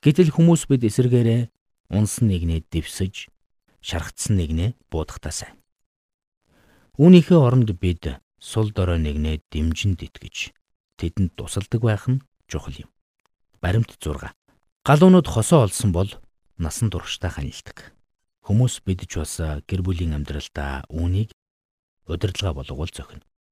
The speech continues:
Хүмүүс бид ихэнхдээ ан амьдтыг ухаан муутай гэж боддог.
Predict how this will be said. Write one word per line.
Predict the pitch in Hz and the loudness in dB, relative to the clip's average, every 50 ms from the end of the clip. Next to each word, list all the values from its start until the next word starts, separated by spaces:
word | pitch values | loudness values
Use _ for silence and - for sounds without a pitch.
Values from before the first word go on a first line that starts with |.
| _ _ _ _ _ _ _ _ _ - | _ _ _ _ _ _ _ _ _ 4
Хүмүүс | 170 185 196 190 - | 8 8 8 8 8
бид | - 165 143 131 123 | 4 2 4 4 2
ихэнхдээ | - - 139 - - - - 101 90 87 85 85 - _ _ - | 2 2 0 0 -2 -4 -2 -2 0 0 -2 -4 -8 _ _ -4
ан | 90 104 113 | 0 0 2
амьдтыг | 107 101 98 90 - - _ - - 87 85 82 - - | 2 0 0 -2 -6 -10 _ -6 -4 -4 -2 -4 -6 -8
ухаан | - - - 107 107 107 90 | -12 -8 -4 -2 -2 -2 -2
муутай | 78 - - - 80 | -4 -6 -8 -10 -10
гэж | - - - | -10 -10 -14
боддог. | - - - _ - - - - - | -16 -20 -20 _ -20 -20 -20 -20 -20